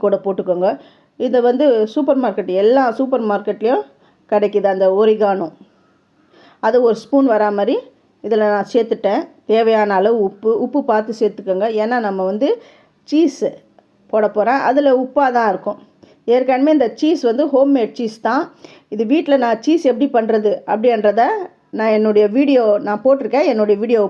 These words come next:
போய் என் சேனல்ல போய் பாருங்க. அதோடைய லிங்க்கையும் டிஸ்கிரிப்ஷன் பாக்ஸில் கொடுக்குறேன். கடைசியில அந்த ஸ்க்ரீன்லேயே நான் உங்களுக்கு கொடுக்குறேன். இது எல்லாத்தையும் கலந்து விடணும். எல்லாம் கெட்டியா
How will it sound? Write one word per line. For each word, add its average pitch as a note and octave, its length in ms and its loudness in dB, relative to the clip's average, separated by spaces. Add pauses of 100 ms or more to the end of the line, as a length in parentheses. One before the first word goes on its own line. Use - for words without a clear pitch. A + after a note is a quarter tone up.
போய் G#3+ 180 0 (120)
என் - 140 -4
சேனல்ல G3+ 360 0
போய் F#3+ 200 -6
பாருங்க. F#3+ 300 -2 (1800)
அதோடைய A3+ 340 4 (300)
லிங்க்கையும் C#4+ 500 2 (160)
டிஸ்கிரிப்ஷன் A#3+ 560 -4
பாக்ஸில் G#3 360 -2
கொடுக்குறேன். G#3+ 400 0 (1080)
கடைசியில C4+ 480 0 (1200)
அந்த A#3+ 120 0 (120)
ஸ்க்ரீன்லேயே D4 580 2
நான் G3 220 -2
உங்களுக்கு G3+ 320 -6 (100)
கொடுக்குறேன். G3+ 340 -4 (600)
இது A#3 100 -4 (140)
எல்லாத்தையும் A#3+ 500 2
கலந்து A3 320 2
விடணும். F#3+ 340 -4 (2000)
எல்லாம் B3 280 0
கெட்டியா A3 300 0